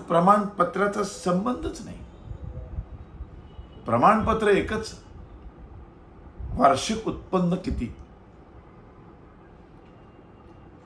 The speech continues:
एक सरकारने, एक सगळ्यांनी, सर्व राजकीय पक्षांनी एकत्र यावं, एक समिती बनवावी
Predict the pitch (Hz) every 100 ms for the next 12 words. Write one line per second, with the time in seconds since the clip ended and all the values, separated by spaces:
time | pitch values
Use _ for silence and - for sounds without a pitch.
0 | - - - - - 110 - 110 151 147
1 | 160 185 123 131 127 120 139 151 156 135
2 | 143 139 135 135 143 127 123 135 131 127
3 | 131 135 147 147 131 104 127 127 143 151
4 | 147 156